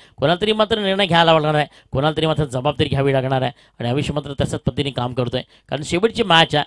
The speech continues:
शेवटच्या टप्प्यामध्ये अंतिम क्षणामध्ये पोचली आजच्या दिवसामध्ये. Qualify as a second, पहिल्या दिवसामध्ये team नाणेनिघणे Top four, दुसऱ्या दिवसामध्ये यातील विजय teams आणि उद्या तिसरा दिवस स्पर्धेतील आपल्याला पाहायला मिळणार आहे. उद्या ठीक साडेनऊ वाजता पहिली match तुम्हाला पाहायला मिळेल.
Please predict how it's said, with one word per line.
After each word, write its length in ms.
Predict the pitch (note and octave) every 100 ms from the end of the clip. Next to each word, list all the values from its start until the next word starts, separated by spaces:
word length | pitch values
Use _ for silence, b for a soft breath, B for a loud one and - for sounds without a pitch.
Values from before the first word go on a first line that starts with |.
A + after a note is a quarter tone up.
| -
शेवटच्या 340 | - B2 C3 D3
टप्प्यामध्ये 460 | B2 D#3 D#3 D3+ D3+
अंतिम 420 | C#3 - F3 F3+
क्षणामध्ये 440 | D3+ D3+ D3+ C#3+
पोचली 300 | C3+ C3 A#2+
आजच्या 240 | C3 - C3
दिवसामध्ये. 480 | B2 B2+ B2 A#2+ B2 b b -
Qualify 480 | C3 D3+ D3+ D#3 C#3
as 60 |
a 80 | C#3 C#3
second, 240 | C#3+ C3+ C3 _ _ _ _
पहिल्या 200 | - B2
दिवसामध्ये 420 | B2 A#2+ C3+ C3 C3
team 100 | C3
नाणेनिघणे 420 | A#2+ C3 C3 C3+ - _ _
Top 180 | C3 B2+
four, 260 | - C3+ - _ _ _ -
दुसऱ्या 140 | C3
दिवसामध्ये 440 | A#2+ A#2 C3 C3
यातील 320 | B2 A#2+ E3 D#3+
विजय 280 | D3+ C#3
teams 340 | C3+ C3+ B2 -
आणि 100 | B2+
उद्या 160 | A#2+ C3
तिसरा 300 | B2+ A2+ C3
दिवस 200 | B2+ D3+
स्पर्धेतील 380 | - A#2+ C3 C3+
आपल्याला 240 | - C3
पाहायला 260 | A#2+ B2 B2
मिळणार 340 | B2 A#2+ B2
आहे. 180 | B2 _ _ _ _ _ _ _
उद्या 140 | - A#2+
ठीक 160 | - C3
साडेनऊ 300 | - A#2+ C3
वाजता 180 | B2+ B2+
पहिली 220 | A#2+ B2
match 200 | B2 C3
तुम्हाला 200 | - B2+
पाहायला 240 | C3 B2+ B2
मिळेल. 200 | B2